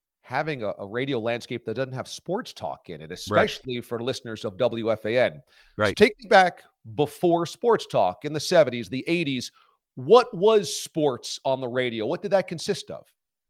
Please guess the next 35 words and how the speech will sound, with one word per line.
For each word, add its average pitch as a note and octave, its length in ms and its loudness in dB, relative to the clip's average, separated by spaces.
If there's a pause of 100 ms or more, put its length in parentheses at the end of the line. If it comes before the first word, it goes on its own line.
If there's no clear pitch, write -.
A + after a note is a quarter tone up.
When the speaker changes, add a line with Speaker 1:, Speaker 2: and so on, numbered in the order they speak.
(120)
Speaker 2:
There F#3 140 -2
were F#3 120 -4
individual D#3+ 640 -4
shows. F2+ 640 -2
I, C3 320 -2
I C#3 160 0
always A#2+ 260 -6
talked G#2 300 -4
about F2+ 240 -4
the F2 160 -18
fact, F2 340 -8
and F2+ 320 -16
it's F2+ 260 -10
ironic, G#2 480 -2
I'm G2 140 -10
out G#2 300 -8 (400)
on G2+ 120 -2
the F#2 80 -4
campus A#2 440 -6
of F#2 80 -8
my G#2+ 200 -2
alma G#2+ 160 -4
mater, F2+ 260 -6
U F#2 220 -4
S E2+ 140 -6
C, G#2+ 200 -4
at F2 120 -8
this, - 280 -12
at, F#2 140 -8 (140)
at F2 240 -6
Jason F#2 360 -2
Barron E2 260 -6
Sports C#3+ 340 -6
Conference. E2 520 -12
But, G2+ 200 -6